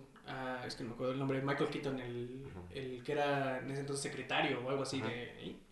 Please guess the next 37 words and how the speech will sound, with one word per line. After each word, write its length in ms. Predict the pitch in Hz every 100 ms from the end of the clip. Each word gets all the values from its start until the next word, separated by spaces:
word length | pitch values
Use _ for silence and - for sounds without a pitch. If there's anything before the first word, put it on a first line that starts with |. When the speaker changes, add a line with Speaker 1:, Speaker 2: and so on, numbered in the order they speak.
| - - - - -
Speaker 1:
que 160 | 143 131
tenía 340 | 131 135 139
toda 160 | 156 156
la 60 |
información 360 | 143 139 131 139
de 60 | 139
que 80 |
el 60 | 135
gobierno 320 | 127 156 190
había 180 | 165 147
dicho 340 | 139 - 147
que 380 | - 123 113 - - - -
fueran 300 | - 156 175 143
a 140 | -
pegarle 380 | 131 135 135 131
a 60 |
los 680 | 120 120 117 110 - - - -
manifestantes 500 | 131 131 135 139 -
para 180 | 131
provocar 400 | 131 120 117 135
la 100 | 135
violencia 340 | 131 127 127 156
y 40 |
po-, 180 | 135 131 131
justificar 540 | 143 135 127 - 185
que 60 | 160
los 100 | 135
mataron. 320 | 131 135 - - - -
Speaker 2:
Ujú. 240 | 110 123 -
Speaker 1:
Textual, 460 | 127 156 - - - -
así 100 | 160
lo 80 | 156
dicen. 200 | 127 - - - - - - - - -
Él, 260 | 160 165 165
él 140 | 165 170
sabía 340 | 165 151 139
eso, 180 | 139